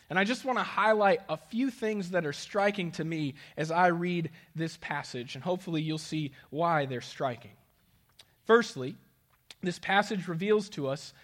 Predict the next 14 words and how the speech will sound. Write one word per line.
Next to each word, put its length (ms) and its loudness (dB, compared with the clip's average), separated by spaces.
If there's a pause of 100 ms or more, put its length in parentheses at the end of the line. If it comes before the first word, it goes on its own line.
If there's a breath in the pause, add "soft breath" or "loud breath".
(220 soft breath)
that 140 -2
Jesus 520 -4 (120)
is 560 0 (120)
and 320 -2
was 560 -2 (360)
God. 340 0 (1040 soft breath)
Jesus 440 2
knew 480 4 (800 soft breath)
things 380 2
that 140 6
were 140 4
impossible 640 0
to 180 -8
know, 300 -2